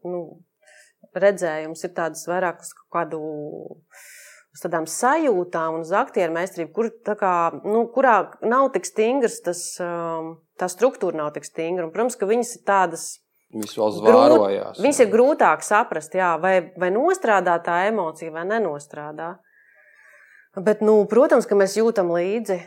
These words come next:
Speaker 1: izrādi, lai viņi sanāks vai nesanāks, man ir svarīgi. Man gribētos, lai viņi vienmēr sanāk.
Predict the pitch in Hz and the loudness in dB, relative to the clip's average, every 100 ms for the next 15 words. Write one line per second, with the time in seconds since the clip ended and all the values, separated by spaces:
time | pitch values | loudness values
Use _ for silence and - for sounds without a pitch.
0 | - 170 170 175 165 151 156 156 156 - | -14 -12 -8 -4 -4 -6 -10 -10 -10 -10
1 | 170 160 165 156 175 180 190 170 160 151 | -8 -10 -10 -10 -10 -8 -10 -10 -12 -12
2 | - 196 190 156 151 185 - _ _ - | -10 -8 -8 -8 -10 -12 -14 _ _ -10
3 | 165 220 220 170 160 160 160 160 160 180 | -4 0 2 0 -4 -10 -10 -10 -8 -6
4 | 226 - 170 160 170 | -8 -10 -14 -14 -18